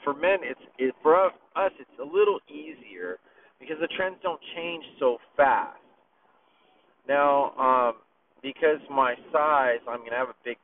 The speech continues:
gut, but skinny arms, skinny legs, and, you know, that's a really an inflammation thing and bad eating, and,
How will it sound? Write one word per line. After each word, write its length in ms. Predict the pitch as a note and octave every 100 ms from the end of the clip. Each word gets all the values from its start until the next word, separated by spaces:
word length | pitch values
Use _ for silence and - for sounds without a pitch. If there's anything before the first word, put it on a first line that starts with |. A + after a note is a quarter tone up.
| -
gut, 300 | A#2 G#2 F2+ _ _ _ _ _ _
but 160 | A#2 A2 -
skinny 200 | - A#2+
arms, 220 | A2 G#2+ -
skinny 160 | - G#2+
legs, 380 | A#2 A#2 G#2+ - - A#2
and, 300 | G#2+ G2+ G2+ _ _ _ _ _ _ _ _ -
you 80 |
know, 140 | B2 A#2+
that's 220 | B2+ A#2+
a 80 | C3
really 440 | C3 D3 D#3 C3+ G2+ _ A#2+
an 100 | A#2 -
inflammation 840 | C#3+ - C#3+ A#2+ A#2+ B2+ - A#2+ G#2
thing 300 | - G#2+ G#2 G#2 _ G#2+
and 120 | G2+ G2
bad 280 | G#2 G#2+ G#2+
eating, 300 | F#2 F#2 F2+ _ _ G#2
and, 100 | G2